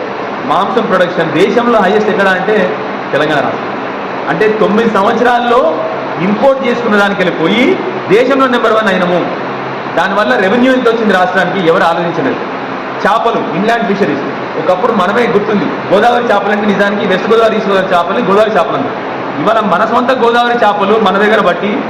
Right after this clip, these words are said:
దేశంలో ఇన్లాండ్ ఫిష్ అంటే సముద్రం లేని చోట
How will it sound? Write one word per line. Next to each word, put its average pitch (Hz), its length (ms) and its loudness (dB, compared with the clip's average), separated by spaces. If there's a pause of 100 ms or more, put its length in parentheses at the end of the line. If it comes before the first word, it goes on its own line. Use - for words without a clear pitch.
(480)
దేశంలో 226 680 2
ఇన్లాండ్ 220 300 0
ఫిష్ 196 140 0
అంటే 180 260 0
సముద్రం 220 420 0
లేని 202 280 2
చోట 185 180 2